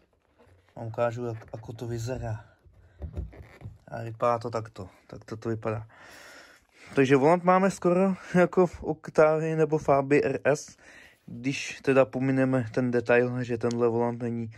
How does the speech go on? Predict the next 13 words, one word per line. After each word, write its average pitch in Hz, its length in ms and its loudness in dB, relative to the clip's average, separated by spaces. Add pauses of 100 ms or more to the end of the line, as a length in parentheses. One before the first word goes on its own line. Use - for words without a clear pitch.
(320)
z - 140 -16
perforované 117 1040 0
kůže. 120 340 -2 (840)
Takže 107 260 -4
tak. 110 340 0 (840)
Takže 120 160 2
já 117 80 6
se 113 120 -2
vám 170 100 2
potom 170 340 -2
ozvu 151 440 0
další 147 360 2
den, 147 380 0